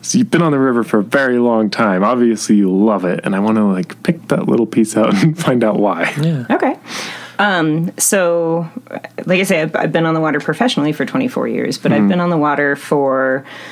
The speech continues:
Speaker 3: oh, math is hard.
Speaker 1: <laughs>
Speaker 3: Um, thirty-eight years.
Speaker 1: Wow.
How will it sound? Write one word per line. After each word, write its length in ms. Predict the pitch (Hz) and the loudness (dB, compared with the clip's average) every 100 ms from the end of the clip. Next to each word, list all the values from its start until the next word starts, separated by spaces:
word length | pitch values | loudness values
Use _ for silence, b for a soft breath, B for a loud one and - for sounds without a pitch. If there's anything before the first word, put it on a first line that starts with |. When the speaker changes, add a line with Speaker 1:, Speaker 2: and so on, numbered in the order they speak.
| B B B B B B - - - - - - - - | B B B B B B -20 -20 -20 -20 -20 -20 -14 -8
Speaker 3:
oh, 300 | - 185 185 | -4 -4 -2
math 380 | 277 247 220 - | -2 0 -2 -2
is 140 | 254 | -6
hard. 420 | - 294 302 370 - | -6 -6 -6 -6 -10
Speaker 1:
<laughs> 540 | - - - - - | -14 -14 -12 0 2
Speaker 3:
Um, 540 | - 190 175 147 151 160 - - - - - B B B B B - - _ - - - | 2 2 2 0 -2 -4 -10 -18 -20 -20 -20 B B B B B -20 -20 _ -20 -14 -2
thirty-eight 1000 | 156 156 151 156 143 - 135 123 - | 0 0 0 0 0 0 0 0 -2
years. 500 | - 110 151 175 - | -4 -4 -6 -10 -8
Speaker 1:
Wow. 300 | 170 - - | -4 -2 -4